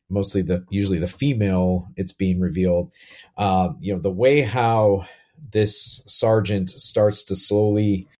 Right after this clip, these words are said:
take everything in, and, you know, he, he's a very, he seems like a very solid, he has a very solid faith. Um, you know, he's a,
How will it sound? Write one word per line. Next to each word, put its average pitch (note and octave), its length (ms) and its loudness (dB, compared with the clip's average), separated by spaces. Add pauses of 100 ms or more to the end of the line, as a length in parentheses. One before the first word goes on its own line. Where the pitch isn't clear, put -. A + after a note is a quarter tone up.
(600)
take - 300 -4
everything A2 480 0
in, G2 480 2
and, F#2+ 440 0 (100)
you G#2+ 140 -2
know, G#2 80 2
he, G#2+ 300 -8 (300)
he's A#2+ 240 -6
a A#2 40 0
very, A#2+ 680 2
he G#2 160 -4
seems B2+ 260 -4
like G2+ 100 0
a F#2 60 -4
very G#2 240 2
solid, F#2+ 680 0 (200)
he D#2 200 -12
has G2 220 0
a E2+ 40 -14
very F#2 200 2
solid F#2 380 0
faith. E2+ 520 -4 (500)
Um, E2 500 -2
you F#2+ 120 0
know, F#2 100 4
he's F2 200 0
a, D#2+ 40 -8